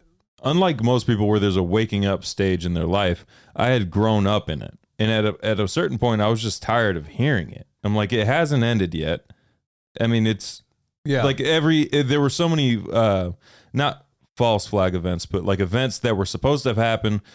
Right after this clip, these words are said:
Speaker 1: came to pass, nothing happened, and I just got tired of hearing about it.
Speaker 2: Right. There was too much of that cry wolf.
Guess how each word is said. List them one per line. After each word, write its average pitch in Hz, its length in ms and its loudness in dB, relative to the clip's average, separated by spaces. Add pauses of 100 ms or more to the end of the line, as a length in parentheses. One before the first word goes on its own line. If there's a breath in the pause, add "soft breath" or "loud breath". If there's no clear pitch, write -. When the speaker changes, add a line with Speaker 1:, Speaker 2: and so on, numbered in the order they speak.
(240 soft breath)
Speaker 1:
came 127 240 0
to 117 60 0
pass, 113 340 0
nothing 110 320 0
happened, 95 540 -2 (320 soft breath)
and 110 120 0
I 113 80 0
just 107 160 -4
got 92 160 -2
tired 104 240 0
of 82 80 -8
hearing 117 300 -2
about - 280 -10
it. - 80 -18
Speaker 2:
Right. 120 440 -2
There 135 100 -2
was 143 140 0
too 180 120 -2
much 175 200 -2
of 143 60 0
that 127 140 -2
cry 131 240 0
wolf. 120 420 0